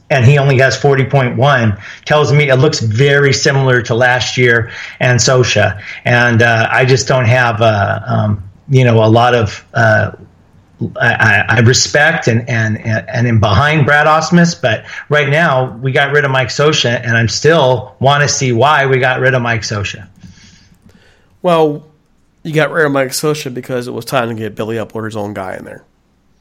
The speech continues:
Speaker 1: Yeah, I, I, that's, I know. That's, that's what I was told by, <laughs> by Tim Mead, actually, and I understand that. But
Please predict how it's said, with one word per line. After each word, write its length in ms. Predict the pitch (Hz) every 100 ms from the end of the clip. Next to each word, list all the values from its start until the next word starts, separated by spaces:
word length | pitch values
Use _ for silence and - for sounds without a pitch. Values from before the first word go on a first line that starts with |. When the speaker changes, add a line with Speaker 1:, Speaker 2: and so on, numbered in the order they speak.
| _ _ _ _ _ _ _ _ _ _ _
Speaker 1:
Yeah, 260 | 185 170
I, 240 | 135 135 139
I, 40 |
that's, 240 | 139 143 143
I 100 | 131
know. 220 | 139 104
That's, 280 | 120 117 -
that's 260 | 113 113
what 100 | 143
I 100 | 143
was 160 | 139 -
told 300 | - 135 117
by, 320 | 110 131 - - 185 -
<laughs> 280 | - - -
by 120 | 143
Tim 300 | - 170 143
Mead, 260 | 185 131
actually, 580 | 117 107 - 175 123 120 - - - -
and 140 | 160
I 80 | 196
understand 500 | 202 170 214 202 131
that. 320 | 123 156 139
But 320 | 151 147 -